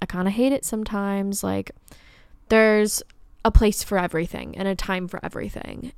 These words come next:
And maybe this isn't your season of structure.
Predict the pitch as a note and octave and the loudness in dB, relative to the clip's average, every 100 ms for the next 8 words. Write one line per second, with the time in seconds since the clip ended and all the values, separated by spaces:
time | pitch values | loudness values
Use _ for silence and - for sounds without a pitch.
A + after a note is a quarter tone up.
0 | - G3+ G3 F#3+ F#3 F#3 F#3 F#3 G3+ A3 | -8 -2 2 2 2 2 0 2 2 2
1 | A3 A3 - A#3+ - C4 C#4 C#4 - D4+ | 0 -4 -4 -4 0 2 2 0 0 -2
2 | - - - | -2 -6 -6